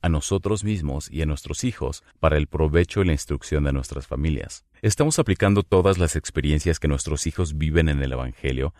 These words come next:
a las necesidades reales que tienen en su vida? ¿Les estamos enseñando en cuanto al don del Espíritu Santo, el arrepentimiento, la expiación, la Santa Cena y la bendición de la reunión sacramental para hacer frente a los desafíos en su vida?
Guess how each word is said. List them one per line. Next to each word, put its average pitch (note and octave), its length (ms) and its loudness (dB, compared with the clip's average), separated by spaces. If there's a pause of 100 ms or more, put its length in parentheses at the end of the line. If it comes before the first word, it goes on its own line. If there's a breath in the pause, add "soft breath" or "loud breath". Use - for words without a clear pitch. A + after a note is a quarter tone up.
(300 soft breath)
a F2 80 0
las E2 220 4
necesidades E2+ 800 2
reales D2+ 420 2
que - 120 -4
tienen D2 280 0
en C#2 100 -2
su C2 160 -8
vida? C2+ 380 -6 (240 soft breath)
¿Les F2 160 2
estamos F#2+ 380 4
enseñando E2+ 440 4
en F2+ 80 4
cuanto D#2 280 2
al C#2+ 140 4
don D#2+ 200 4
del D#2+ 80 2
Espíritu C#2+ 420 -4
Santo, D#2+ 640 -2
el D2+ 160 -2
arrepentimiento, E2 1080 0
la D2 120 2
expiación, D#2+ 800 -4 (180 soft breath)
la E2 120 2
Santa F#2+ 300 2
Cena F#2 320 2
y F#2+ 40 4
la D#2+ 100 4
bendición D2+ 500 0
de F#2+ 80 2
la E2+ 140 4
reunión D2+ 320 0
sacramental D2 580 -2
para C#2+ 220 0
hacer G#2 300 0
frente G2 380 0
a - 40 0
los E2 180 0
desafíos D2 560 -4
en D#2 100 -2
su D2 120 -6
vida? C#2+ 320 -4